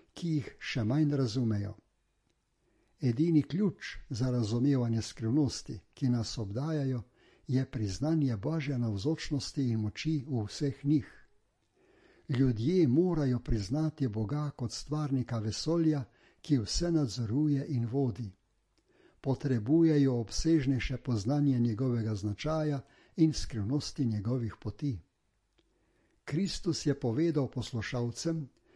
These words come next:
da bi jim sveti spisi, za katere trdijo, da verujejo vanje, bili brez koristi,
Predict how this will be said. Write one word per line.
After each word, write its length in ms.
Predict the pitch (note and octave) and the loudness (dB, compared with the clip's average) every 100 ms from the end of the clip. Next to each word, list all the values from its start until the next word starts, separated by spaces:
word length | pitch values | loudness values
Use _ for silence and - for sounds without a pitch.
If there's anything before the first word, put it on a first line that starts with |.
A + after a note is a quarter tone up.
| _ - | _ -2
da 180 | D3+ | 0
bi 120 | C#3+ C3 | 4 4
jim 140 | A#2+ | 4
sveti 400 | - F#3 F3 D#3 | 2 -2 0 -2
spisi, 640 | - - B2 - B2 G2 - _ _ _ | -2 -2 -2 -2 -6 -8 -10 _ _ _
za 200 | A2+ C3 | -4 -4
katere 480 | A#2+ A#2 D#3+ E3 C3+ | -4 -4 0 2 0
trdijo, 600 | - B2 G2+ C#3+ G#2 G2 - _ _ _ - | 0 -2 0 -2 -2 -4 -12 _ _ _ -2
da 160 | C3 | 2
verujejo 600 | B2+ A#2+ A#2+ D#3+ C#3+ A#2+ G#2 | 2 0 2 2 2 2 0
vanje, 480 | A#2 C3+ D3 D3 - _ _ _ | 0 2 2 0 -6 _ _ _
bili 340 | B2 B2+ C3+ A2 | 0 2 2 2
brez 320 | C3+ E3 - | 0 -2 -2
koristi, 600 | F#3 D#3 C#3 - D3 | -2 0 0 -2 -6